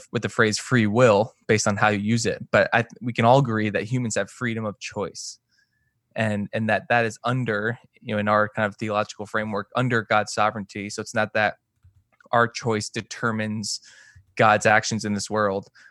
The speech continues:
but that God brings about the counsel of his will through the choices of people, both good and bad.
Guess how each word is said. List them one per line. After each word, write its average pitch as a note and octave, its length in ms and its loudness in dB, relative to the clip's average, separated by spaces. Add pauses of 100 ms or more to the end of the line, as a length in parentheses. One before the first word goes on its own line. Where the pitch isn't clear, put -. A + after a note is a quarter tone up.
but - 100 -12
that G#2+ 200 0
God G#2+ 440 2 (420)
brings A#2+ 220 -2
about A2 220 0
the A2+ 60 -4
counsel A2 300 -4
of G2 60 -8
his G#2+ 220 -6
will G#2 240 2
through B2 680 -2 (1080)
the G#2+ 280 -4 (220)
choices G#2+ 520 -4
of G2 580 -2
people, - 380 -6 (380)
both G2 300 -4 (480)
good A2 220 -2
and G2+ 120 -2
bad. G2 360 0